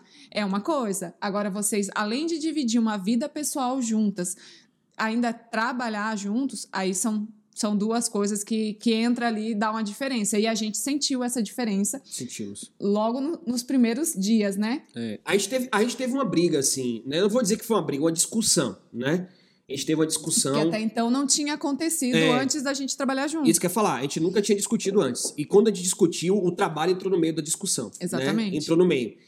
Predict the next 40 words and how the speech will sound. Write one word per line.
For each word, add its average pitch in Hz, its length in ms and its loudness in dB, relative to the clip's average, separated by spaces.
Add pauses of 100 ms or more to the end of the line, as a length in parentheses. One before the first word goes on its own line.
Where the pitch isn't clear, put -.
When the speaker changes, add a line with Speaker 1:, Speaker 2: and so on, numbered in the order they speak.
(280)
Speaker 2:
E 339 120 6
aí, 185 180 8
o 202 40 8
que 247 120 -2
que 262 60 -6
a 240 40 2
gente 233 160 0
começou 214 400 4
a 208 100 -2
pe-, 208 220 0
a 180 80 0
perceber? 180 920 2 (120)
Que - 60 0
a 175 60 2
primeira 185 340 4
coisa, 107 460 -4 (260)
não 175 300 4
deixar 196 320 6
esse 196 200 4
copo 160 360 0
aqui, 180 240 4
ó, 127 180 0 (100)
encher 160 640 4
até 139 240 -6
transbordar. 135 680 -4 (800)
Né? 123 220 -6
Esse 190 260 8
é 202 40 4
o - 20 2
primeiro 180 300 2
ponto. 113 320 -8 (380)
Como 277 140 2
assim, 233 200 4
Matheus? 127 380 0
Sinceridade. 185 880 0 (560)
Precisa 208 540 4
ser 202 160 4
sincero, 143 720 0
ser 139 200 -2
sincera, 135 640 0